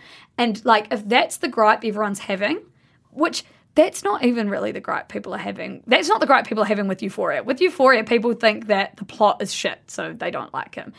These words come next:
But with Malcolm and Marie, like, I don't know, if he wants to do another film like that,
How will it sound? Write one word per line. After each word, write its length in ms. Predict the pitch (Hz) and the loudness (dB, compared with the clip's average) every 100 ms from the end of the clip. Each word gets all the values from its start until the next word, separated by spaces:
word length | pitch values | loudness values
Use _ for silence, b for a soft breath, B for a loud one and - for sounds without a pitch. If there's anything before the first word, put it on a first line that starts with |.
| b b | b b
But 260 | 220 196 214 | 2 4 4
with 240 | 247 262 | 2 4
Malcolm 480 | 226 214 202 208 196 | 4 4 2 -2 -2
and 160 | 202 190 | -2 -2
Marie, 600 | 175 185 202 101 185 214 b b b b b - | -2 2 2 2 -4 -6 b b b b b 0
like, 360 | - 160 - _ _ _ _ _ _ - - | 2 2 -2 _ _ _ _ _ _ -6 2
I 100 | 208 | 2
don't 100 | 190 | 2
know, 140 | 160 | 0
if 60 | 180 | 2
he 80 | 202 | 2
wants 220 | 202 208 | 2 -2
to 60 | 196 | -2
do 140 | 190 | -2
another 300 | 156 - - | -2 -4 -4
film 380 | - - - - | -6 -8 -8 -6
like 240 | - - 196 | -4 -4 -2
that, 360 | 175 185 - | 2 2 0